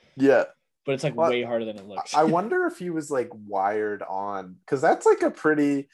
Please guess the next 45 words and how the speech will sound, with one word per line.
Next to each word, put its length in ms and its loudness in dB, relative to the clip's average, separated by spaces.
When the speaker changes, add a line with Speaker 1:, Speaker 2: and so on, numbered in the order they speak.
Speaker 1:
like, 140 0
it 100 0
doesn't 360 0
look 320 -2
like 340 -4
that 260 -2
dangerous, 560 -6
but 100 -2
I 80 4
feel 240 -4
like 240 -2
that's 260 -2
still 300 -2
a 60 0
stunt 520 -4
that 160 -4
they 80 2
wouldn't 400 -4
want 340 -4
him 220 -8
to 60 -6
be 120 -4
doing. 540 -2
Speaker 2:
Yeah. 420 -2
Speaker 1:
And 80 2
it 140 2
looked 260 4
Speaker 2:
Yeah. 60 0
Speaker 1:
like 160 4
it 80 4
was 180 0
him. 240 -4
Like, 140 -6
it 100 -6
didn't 180 -4
look 140 -2
like 140 2
a 80 -2
stunt 320 -10
double. 320 -8
I 60 -8
wonder 200 -6
Speaker 2:
No. 140 -6
Speaker 1:
if 40 -18
they, 300 -2